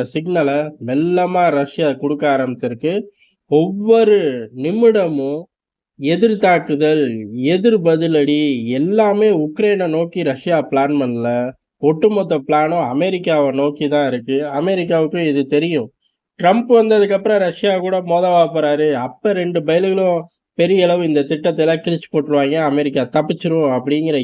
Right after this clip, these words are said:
எண்ணத்துல பைடன் இறங்கி அடிச்சுக்கிட்டே இருக்காரு. தப்பி தவறி பைடன் கட்சி ஜெயிச்சு கமலா ஹாரிஸ் வந்துட்டார்கள் அப்படின்னா இதே தொடரும். ரஷ்யா அப்ப ஆக்ரோஷத்தை காட்டும், அப்ப அமெரிக்கா சிதறும். ஆனா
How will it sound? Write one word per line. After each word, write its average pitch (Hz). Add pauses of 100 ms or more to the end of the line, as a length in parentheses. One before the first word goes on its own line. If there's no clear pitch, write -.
(140)
எண்ணத்துல 160 (120)
பைடன் 156 (120)
இறங்கி 165
அடிச்சுக்கிட்டே 151
இருக்காரு. 135 (540)
தப்பி 147 (100)
தவறி 190 (920)
பைடன் 226
கட்சி 190
ஜெயிச்சு 175 (200)
கமலா 202
ஹாரிஸ் 185
வந்துட்டார்கள் 160
அப்படின்னா 165 (240)
இதே 196 (180)
தொடரும். 165 (140)
ரஷ்யா 190 (100)
அப்ப 151 (140)
ஆக்ரோஷத்தை 160
காட்டும், 143
அப்ப 135 (180)
அமெரிக்கா 160 (120)
சிதறும். 135 (400)
ஆனா 143